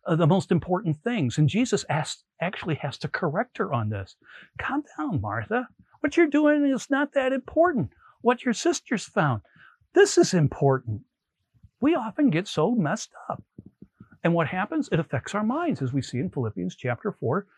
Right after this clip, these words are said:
verse seven. This affects our minds. Which brings me to another one. I love this one in the Bible. Do you know laughter is talked about in the Bible? Laughter? Do you know that laughter has to do with mental health?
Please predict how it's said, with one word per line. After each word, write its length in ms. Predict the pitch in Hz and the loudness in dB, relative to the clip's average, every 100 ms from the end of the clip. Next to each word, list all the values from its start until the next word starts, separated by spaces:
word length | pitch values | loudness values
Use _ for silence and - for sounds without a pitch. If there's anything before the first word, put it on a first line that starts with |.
| _ - | _ -4
verse 180 | 208 | -4
seven. 380 | - - 440 135 - _ - | -4 -10 -8 -10 -12 _ -2
This 220 | 147 - | -2 -2
affects 360 | - 131 117 - | -6 -6 -8 -8
our 100 | 214 | -8
minds. 500 | 285 302 131 107 _ _ _ _ _ _ _ - - | -6 -6 -8 -8 _ _ _ _ _ _ _ -20 -10
Which 140 | - - | -8 -2
brings 200 | 320 285 | 0 2
me 80 | 294 | 0
to 100 | 302 | 0
another 240 | 294 302 | 0 2
one. 180 | 165 104 _ - _ _ _ _ _ _ _ _ _ _ - | 0 -2 _ -20 _ _ _ _ _ _ _ _ _ _ 0
I 100 | 208 | 2
love 260 | 147 196 | 4 4
this 180 | 135 135 | 4 2
one 80 | 127 | 2
in 80 | 113 | -2
the 40 | |
Bible. 360 | 107 104 104 110 _ _ - - - _ _ _ | -2 -2 -4 -8 _ _ -20 -20 -20 _ _ _
Do 80 | 247 | 0
you 60 | |
know 120 | 381 | 2
laughter 720 | 185 120 127 190 - - 117 - | 2 4 4 4 2 -2 -4 -4
is 100 | 127 | -6
talked 220 | - 123 - | -2 -2 2
about 180 | 120 120 | 0 0
in 20 | |
the 60 | |
Bible? 400 | 110 101 120 190 _ _ _ _ _ _ _ - | -2 -4 -6 -10 _ _ _ _ _ _ _ -4
Laughter? 440 | 113 143 - 262 _ _ _ - | 0 0 0 -6 _ _ _ -2
Do 60 | |
you 40 | 160 | 0
know 100 | 196 | 0
that 100 | 131 | 0
laughter 420 | 117 123 160 170 | 2 2 2 0
has 180 | 135 - | -2 -2
to 100 | 143 | 0
do 120 | 135 | 2
with 120 | 147 | 2
mental 300 | 123 127 139 | 0 0 0
health? 240 | 107 120 | 0 -2